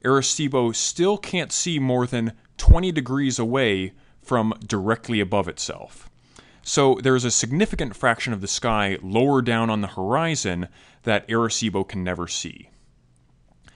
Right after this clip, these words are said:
So to observe these parts of the sky, we also have the Green Bank Telescope, which at one hundred and five meters across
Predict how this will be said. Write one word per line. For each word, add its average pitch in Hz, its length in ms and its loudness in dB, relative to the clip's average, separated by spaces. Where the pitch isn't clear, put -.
So 139 360 2
to - 260 -4
observe 139 680 -2
these 107 200 -2
parts - 280 -4
of 85 80 -10
the 90 60 -10
sky, 85 460 -6
we 120 160 2
also 120 260 0
have 101 400 -2
the 117 140 -2
Green 175 320 2
Bank 107 240 -4
Telescope, - 640 -14
which 151 480 2
at 113 180 0
one 135 220 2
hundred 147 260 0
and 120 120 -2
five 127 340 0
meters 120 320 0
across 98 600 -2